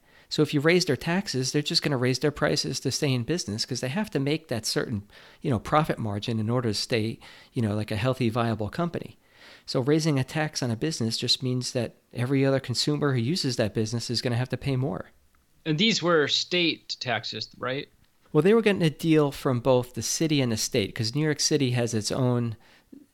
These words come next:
Speaker 1: s-, set of taxes as well. Not, not all cities do, but New York is, is special. The politicians there are very special. They have to, uh, try to tax the hell out of you.
Speaker 2: See, I'm more, you know, I w-, I don't like the idea of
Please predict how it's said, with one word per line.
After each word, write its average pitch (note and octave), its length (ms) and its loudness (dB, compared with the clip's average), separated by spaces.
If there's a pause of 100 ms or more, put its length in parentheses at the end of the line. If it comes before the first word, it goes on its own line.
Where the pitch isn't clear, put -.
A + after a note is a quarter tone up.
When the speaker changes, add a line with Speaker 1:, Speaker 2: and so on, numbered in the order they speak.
(180)
Speaker 1:
s-, G#2 360 -8
set A2+ 200 2
of G2+ 100 -2
taxes G#2 580 -6
as G2+ 160 -8
well. G#2 320 -4 (400)
Not, E3+ 400 -2
not E3+ 140 2
all D3 120 4
cities C3 380 0
do, A2 400 2 (300)
but - 120 -4
New C#3 80 0
York B2+ 280 0 (180)
is, A2 320 -4
is A#2+ 160 -4
special. A2 460 0
The A2 80 -6
politicians A#2+ 640 -2
there G#2+ 180 2
are G2 60 0
very G#2 200 0
special. G#2 440 -4
They A2 160 -2
have A2 260 -6
to, G#2 260 -4
uh, F#2 160 -6 (340)
try A#2+ 140 -4
to G2 80 -2
tax G#2 280 -6
the G#2+ 80 -4
hell G2 180 -2
out F#2+ 140 -6
of G#2 60 -10
you. A2 100 -14 (100)
Speaker 2:
See, - 240 -10 (100)
I'm E3+ 240 0
more, C#3+ 460 0
you D#3 140 -4
know, C3 160 2
I A#2 160 -2
w-, D#3+ 240 -4
I D3+ 120 -2
don't E3 200 -4
like A#2+ 220 -4
the A#2+ 100 -4
idea A#2 380 -2
of A2+ 360 -4